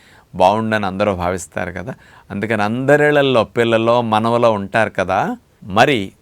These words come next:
మీ స్కూల్కి వెళ్ళే పిల్లలందరికీ పంచ ప్రణాళిక, ఆరోగ్యాన్ని ప్రసాదించే పంచ ప్రణాళిక నేను ఇప్పుడు చెప్పబోతున్నాను. ఐదు విషయాలేంటో క్లుప్తంగా ముందు చెప్తాను. అవి ఎందుకు చేయాలి,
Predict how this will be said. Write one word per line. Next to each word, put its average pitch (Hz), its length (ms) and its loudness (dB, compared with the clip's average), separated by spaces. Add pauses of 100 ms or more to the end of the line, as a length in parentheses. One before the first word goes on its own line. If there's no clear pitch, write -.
మీ 104 200 -6
స్కూల్కి 196 560 0
వెళ్ళే 135 220 2
పిల్లలందరికీ 95 1120 -2 (360)
పంచ 170 340 2
ప్రణాళిక, 107 560 0 (320)
ఆరోగ్యాన్ని 156 560 2
ప్రసాదించే 113 760 0
పంచ 110 360 -6
ప్రణాళిక 92 540 -6 (440)
నేను 98 200 -4
ఇప్పుడు 92 300 -6
చెప్పబోతున్నాను. 104 880 -4 (420)
ఐదు 143 240 4
విషయాలేంటో 156 640 0
క్లుప్తంగా 123 500 -2
ముందు 113 200 -2
చెప్తాను. 113 460 -2
అవి 117 180 2
ఎందుకు 180 300 0
చేయాలి, 165 640 2